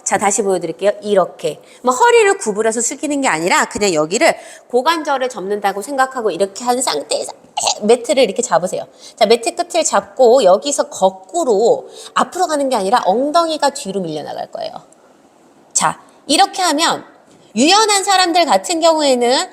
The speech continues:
자, 이렇게 펴도 와, 딱 편안하게 되-, 되고,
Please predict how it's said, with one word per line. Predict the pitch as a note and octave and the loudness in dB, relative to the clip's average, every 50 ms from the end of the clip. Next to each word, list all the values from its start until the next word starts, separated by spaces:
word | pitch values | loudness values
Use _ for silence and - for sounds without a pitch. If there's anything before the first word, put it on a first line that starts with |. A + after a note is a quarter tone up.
| - - - _ _ | -14 -20 -20 _ _
자, | - - A#3 | 0 4 4
이렇게 | A#3 C4 D#4 D#4 F4+ - | 4 4 2 0 -2 -4
펴도 | - - - C5+ C5+ - A4+ G#4+ G4+ G#4+ A#4 - - A#3 | -4 0 2 2 4 4 4 4 4 4 2 2 4 4
와, | B3 B3 C4 C4 C4+ C4+ C4 C4+ B3+ | 4 6 6 6 6 4 4 2 0
딱 | F4+ - D4+ C4+ C4+ | -2 -4 -4 -8 -12
편안하게 | - G#4+ G#4 G#4 G4+ F#4+ F4 D4 D#4+ | -10 -6 -4 -2 -2 -2 -2 -2 -4
되-, | D#4 A#3+ G3+ G#3 G3 - - _ | -4 -4 -4 -6 -6 -10 -16 _
되고, | - - A3 G#3+ A3 C#4 C#4+ G3 - - | -6 -2 0 0 2 4 4 2 2 0